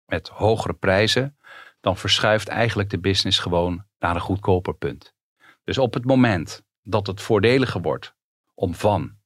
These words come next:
of via een ander knooppunt te reizen, dan zullen reizigers dat gewoon doen.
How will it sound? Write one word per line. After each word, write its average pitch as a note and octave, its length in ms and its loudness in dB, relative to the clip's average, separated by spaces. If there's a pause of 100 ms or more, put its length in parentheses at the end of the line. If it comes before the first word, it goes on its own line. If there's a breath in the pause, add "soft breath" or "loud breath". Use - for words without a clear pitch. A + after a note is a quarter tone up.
(220)
of - 320 -8
via F#2+ 640 0 (560)
een F#2+ 240 0
ander A#2 320 2
knooppunt G#2 560 -2
te A#2+ 100 -2
reizen, A#2 520 -4 (520 soft breath)
dan E2 160 -4
zullen E2 240 -4
reizigers F2+ 440 -2
dat G#2 160 -2
gewoon F#2+ 320 -4
doen. F#2 320 -2